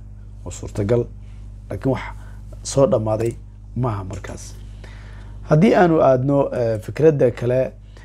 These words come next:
nadiif kubadda cagta Barcelona waxay buush garaynaysaa saxiix dhowra sad la socotaan Ilkay Gundogan.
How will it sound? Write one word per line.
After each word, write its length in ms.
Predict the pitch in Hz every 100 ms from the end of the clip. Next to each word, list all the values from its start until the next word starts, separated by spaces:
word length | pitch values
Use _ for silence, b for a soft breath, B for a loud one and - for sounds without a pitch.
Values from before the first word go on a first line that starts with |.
| b
nadiif 220 | 156 180 185
kubadda 300 | 143 135 123
cagta 280 | 127 - 117
Barcelona 680 | 107 - 110 139 151 143 139
waxay 160 | 127 135
buush 160 | 135 120
garaynaysaa 840 | 127 139 131 113 - 127 127 113
saxiix 400 | - - - 156 139
dhowra 280 | 135 120 117
sad 180 | 131
la 80 | 123
socotaan 580 | 120 110 107 151 147 147 B B - -
Ilkay 300 | 151 180 143
Gundogan. 440 | 139 120 101